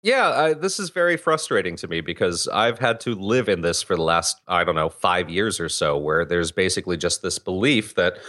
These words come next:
anybody that's, say, twenty to twenty-five years old automatically knows how to do everything because they've grown up with it. No, no. Uh, the way that you learn things is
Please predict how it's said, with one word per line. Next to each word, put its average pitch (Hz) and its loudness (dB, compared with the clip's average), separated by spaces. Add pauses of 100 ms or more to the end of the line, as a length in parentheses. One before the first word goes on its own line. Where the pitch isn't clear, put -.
(760)
anybody 104 0
that's, 113 0
say, 113 0 (180)
twenty 104 -2
to 113 -2
twenty-five 117 0
years 120 -4
old 120 2
automatically 120 0
knows 135 0
how 151 -2
to 160 -4
do 165 -2
everything 180 -2
because 156 -4
they've 147 -2
grown 143 0
up 160 -2
with 110 -2
it. - -2
No, 147 0 (340)
no. 98 0 (440)
Uh, 127 4
the 131 -2
way 214 0
that 185 -2
you 127 -2
learn 165 0
things 98 -2
is 98 -4